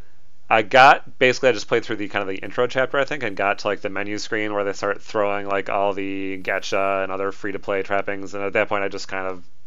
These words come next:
took a step back from it, at least for right now. Um,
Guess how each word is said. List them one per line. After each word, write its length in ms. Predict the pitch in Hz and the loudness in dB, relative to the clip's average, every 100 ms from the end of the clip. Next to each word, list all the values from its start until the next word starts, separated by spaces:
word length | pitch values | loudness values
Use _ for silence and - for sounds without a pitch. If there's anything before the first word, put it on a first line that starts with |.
| - | -4
took 160 | 127 | -4
a 20 | |
step 180 | 135 127 | 2 2
back 200 | 113 107 | 4 2
from 160 | - 107 | 0 -2
it, 160 | 104 - | -2 -2
at 120 | 110 | -4
least 200 | 110 101 | -4 -2
for 100 | 113 | 0
right 120 | 104 | 0
now. 320 | 104 95 98 - - - - - - - | 0 -2 -2 -6 -8 -8 -8 -8 -8 -6
Um, 480 | 107 98 95 95 | -2 0 0 -4